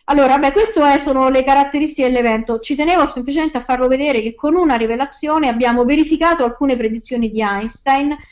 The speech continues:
abbiamo cominciato veramente ad andare oltre il visibile, a studiare le caratteristiche di queste stelle e soprattutto a studiare la materia e la gravità in condizioni estreme.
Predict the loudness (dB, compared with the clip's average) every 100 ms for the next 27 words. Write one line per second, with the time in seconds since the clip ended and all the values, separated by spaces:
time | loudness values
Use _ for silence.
0 | -10 -2 0 2 2 0 0 -2 0 2
1 | 0 0 -2 -2 -2 -2 -6 -4 -2 2
2 | 2 2 0 -4 -8 -8 -6 0 0 0
3 | -2 -2 -6 -4 -2 -2 -4 -8 -4 -4
4 | -2 -4 -4 -4 -4 -8 -8 -12 -8 -2
5 | -2 -2 -6 -6 -6 -6 -10 -12 -6 -2
6 | 0 -2 -2 -2 0 0 -2 -4 -4 -4
7 | -6 -8 -10 -12 -16 -14 -14 -14 -12 -10
8 | -8 -10 -12 -18 -16 -12 -14 -14